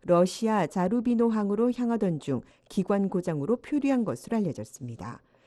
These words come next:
그리고 십칠 일 한국 동해상 북한 측 수역으로 넘어갔다가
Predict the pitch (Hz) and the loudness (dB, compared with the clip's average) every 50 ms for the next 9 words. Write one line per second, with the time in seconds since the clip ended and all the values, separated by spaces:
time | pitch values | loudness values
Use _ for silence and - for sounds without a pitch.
0 | _ _ _ _ - 214 214 190 220 - 214 - - - 196 214 240 226 170 - | _ _ _ _ -2 0 0 0 0 -2 -4 -4 -2 -2 0 2 2 2 0 -2
1 | - - 226 220 214 240 247 226 - 247 214 208 220 226 - 277 233 196 - 175 | -2 -2 0 0 0 0 -2 -2 0 2 4 4 4 2 2 0 -2 -2 -4 -6
2 | - 214 - - 262 240 247 294 254 - - 285 269 254 240 - 226 226 208 180 | -10 -6 -2 0 0 0 0 -4 -6 -4 0 2 2 2 2 2 0 0 0 0
3 | 156 165 151 - 123 - - - 110 113 - 180 214 | -4 -4 -6 -8 -10 -12 -12 -14 -12 -8 -6 -6 -6